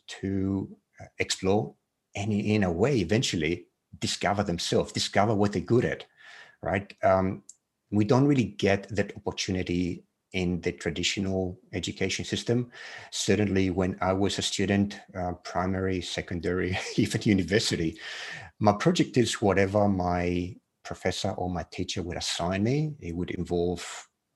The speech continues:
doing a little experiment, um, you know, collecting literature and writing a report, and that's it. There is a little bit of exploration there, but there is almost zero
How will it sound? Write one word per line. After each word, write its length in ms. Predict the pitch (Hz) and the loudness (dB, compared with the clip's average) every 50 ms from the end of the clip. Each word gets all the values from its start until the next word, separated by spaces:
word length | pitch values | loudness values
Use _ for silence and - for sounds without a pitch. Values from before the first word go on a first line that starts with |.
| - 87 | -12 -8
doing 220 | - 90 87 85 | -6 -4 -4 -4
a 20 | |
little 180 | 82 87 87 87 | -4 -4 -4 -6
experiment, 880 | - - - - - - 117 113 107 107 110 107 104 107 98 101 - - - | -6 -6 -8 -8 -2 0 2 2 4 2 2 2 2 0 -2 -4 -8 -14 -14
um, 180 | - 85 82 85 | -14 -12 -10 -8
you 60 | 85 | -8
know, 80 | 78 - | -8 -8
collecting 680 | - - 90 90 95 101 - - 98 92 95 92 92 - - - - - - - - - - | -8 -6 -4 -4 -4 -4 -4 -4 -4 -4 -4 -6 -8 -10 -16 -20 -20 -20 -20 -20 -20 -12 -6
literature 480 | 90 98 104 - - - - - 113 107 | -4 -2 -2 -2 -4 -4 -2 -2 -2 -2
and 160 | 104 87 82 | -2 -4 -4
writing 220 | 87 92 98 92 | -6 -4 -4 -2
a 40 | 85 | -2
report, 420 | 80 76 - - - 113 - - - | -4 -4 -6 -6 -4 -4 -4 -4 -6
and 120 | 92 85 | -6 -4
that's 240 | 90 87 - - - | -6 -6 -4 -4 -4
it. 140 | 85 82 - - - - - - - - - 101 87 - _ _ _ _ | -4 -4 -6 -12 -18 -16 -16 -18 -18 -16 -16 -16 -16 -16 _ _ _ _
There 140 | - 107 107 | 2 4 4
is 120 | 143 139 | 4 6
a 40 | 160 | 6
little 220 | 151 143 143 139 123 | 6 8 8 8 6
bit 100 | 127 - | 6 2
of 60 | - | 0
exploration 560 | 120 - - - 104 104 107 - - 104 85 | -2 -2 0 2 4 4 4 2 0 -2 0
there, 200 | 87 95 95 98 | 0 0 0 2
but 160 | 98 98 87 | 2 0 0
there 100 | 87 87 | 0 0
is 180 | 90 87 - - | -2 -2 -2 -2
almost 320 | 98 101 98 90 - - | -2 -2 -2 -2 -4 -4
zero 800 | 90 87 85 - - 98 101 95 98 95 92 85 85 85 80 | -4 -4 -2 -2 0 2 2 2 2 2 2 0 0 -2 -4